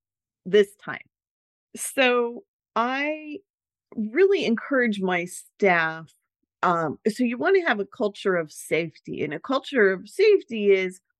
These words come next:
"I can communicate that I think you're about to slice off the wrong leg," or, um, "I'm just curious. I had m-, I had mentioned something and, and I haven't seen a response." So there's a wide range of culture of safety and,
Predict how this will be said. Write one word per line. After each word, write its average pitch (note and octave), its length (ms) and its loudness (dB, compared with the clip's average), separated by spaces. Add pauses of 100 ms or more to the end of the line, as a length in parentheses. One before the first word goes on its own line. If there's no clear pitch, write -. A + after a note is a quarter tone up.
(380)
"I B3 100 0
can A#3+ 200 -6
communicate G#3+ 800 0
that F#3+ 140 0
I F3+ 80 -2
think F#3 300 -10
you're F3+ 120 0
about E3+ 300 -4
to E3 220 -4 (180)
slice F3+ 400 -2
off D#3+ 280 -4
the D#3+ 80 -10
wrong D#3+ 300 -6
leg," A3 460 2 (380)
or, B3+ 520 2 (420)
um, G3 540 -2 (380)
"I'm G#3 160 0
just G3+ 220 -4
curious. A#3+ 720 2 (200)
I G#3 60 2
had G#3 120 2
m-, G3 180 -6 (120)
I F#3 140 -2
had F3 120 -8
mentioned A#3 540 -2
something G3 720 -2
and, F3+ 400 -6
and F#3+ 100 0
I F#3+ 60 2
haven't F#3+ 200 -4
seen G3 220 -6
a E3+ 80 -6
response." - 640 -6
So G3+ 100 4
there's G3 200 4
a G3+ 40 2
wide A3+ 440 0
range A3 400 -2
of F#3+ 120 -12
culture G3 380 -4
of F3+ 100 -8
safety G#3+ 520 -2
and, F3 220 -4